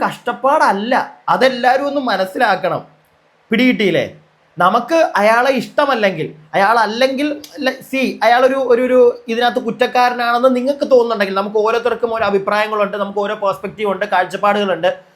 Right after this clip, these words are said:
ഇവിടെ നടക്കുന്ന പരിപാടികളെല്ലാം കാണുമ്പോൾ നിങ്ങൾക്ക് തോന്നുകയാണ്, "ഇവൻ കള്ളനാണ്, ഇവൻ ഇതിനകത്തുനിന്ന് സ്കൂട്ടായതാണ്, ഊരിപ്പോയതാണ്,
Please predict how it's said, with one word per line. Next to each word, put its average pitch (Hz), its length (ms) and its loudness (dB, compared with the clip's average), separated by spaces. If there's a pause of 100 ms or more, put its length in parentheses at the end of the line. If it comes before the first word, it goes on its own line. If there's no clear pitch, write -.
(200)
ഇവിടെ 254 240 4
നടക്കുന്ന 277 340 2
പരിപാടികളെല്ലാം 294 600 2
കാണുമ്പോൾ 277 340 2
നിങ്ങൾക്ക് 277 340 0
തോന്നുകയാണ്, 277 420 0 (260)
"ഇവൻ 330 180 -2 (160)
കള്ളനാണ്, 190 800 0 (440)
ഇവൻ 330 160 2
ഇതിനകത്തുനിന്ന് 285 480 0
സ്കൂട്ടായതാണ്, 214 800 0 (260)
ഊരിപ്പോയതാണ്, 220 1080 2